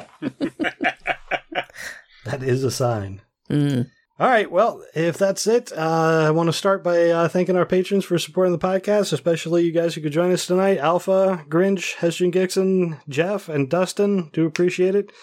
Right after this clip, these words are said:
Speaker 2: We lost Dustin somewhere partway through. Hopefully he didn't get mad and, and leave, but, uh, I, I doubt it.
Speaker 3: <laughs> Sad
Speaker 2: Um,
Speaker 3: leave,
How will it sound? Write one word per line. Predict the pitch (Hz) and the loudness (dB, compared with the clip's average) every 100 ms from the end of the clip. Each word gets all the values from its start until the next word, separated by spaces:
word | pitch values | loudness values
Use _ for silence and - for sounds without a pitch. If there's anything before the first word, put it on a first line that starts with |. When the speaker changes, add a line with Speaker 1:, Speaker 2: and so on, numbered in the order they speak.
| - 156 | -6 0
Speaker 2:
We | |
lost | 208 190 151 | 2 2 2
Dustin | 190 - 156 | 0 2 -2
somewhere | 139 160 160 151 | 0 0 2 0
partway | 151 160 143 139 | 0 0 0 0
through. | 156 151 143 | 0 0 0
Hopefully | 139 151 135 | 0 0 0
he | |
didn't | 143 143 | 2 0
get | 131 127 | 0 0
mad | 131 147 131 | 2 0 0
and, | 120 127 - - - _ | 0 -2 -6 -20 -20 _
and | 123 117 | -4 0
leave, | 143 147 127 120 | 2 2 0 0
but, | 123 120 - | -2 -2 -2
uh, | 127 120 - - 127 - - - - - | -4 -4 -10 -16 -14 -14 -18 -20 -20 -8
I, | 120 117 120 | -6 -4 -4
I | 120 | -2
doubt | 120 98 | -2 -6
it. | 113 156 - | -6 -6 -6
Speaker 3:
<laughs> | - | -4
Sad | 143 151 | 2 4
Speaker 2:
Um, | 151 151 | 4 2
Speaker 3:
leave, | 135 120 - | -2 -4 -10